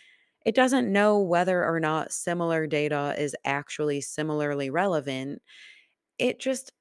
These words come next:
inherently doesn't have the ability to judge good or bad information, but it wants you to hang on to all of it in case it comes up again later. So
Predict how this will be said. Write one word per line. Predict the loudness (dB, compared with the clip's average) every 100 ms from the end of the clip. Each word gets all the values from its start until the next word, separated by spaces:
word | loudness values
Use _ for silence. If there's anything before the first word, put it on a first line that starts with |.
| _ -2
inherently | 2 2 0 -4 -2 0 0 0 -2
doesn't | 0 0 0 -4
have | -2 -2
the | 0
ability | 0 2 0 0 -4
to | -6 -8
judge | -4 -2 -2 -4 -6 0
good | 4 4 4 0 0
or | 2 2 0
bad | -2 -2 0 0 -2
information, | -4 -10 -10 -6 -2 -2 -2 -6 -4 -6 -8 -12 -20 -20 -20 -20 _ _ _ 4
but | 6
it | 6
wants | 4 0 -2
you | -4
to |
hang | -4 -6 -4 -2 -4 -4
on | -4 -4 -4
to | -4 -4
all | 0 0 0
of | -2
it | -2 -4 -4
in | -6 -6
case | -4 -6 -2
it | -4
comes | -4 -8 -4
up | -4 -4
again | -8 -6 -6
later. | -6 -8 -8 -8 -10 -14 _ _ _ _ _ _ _ -14 -14 -12
So | -6 -4 -4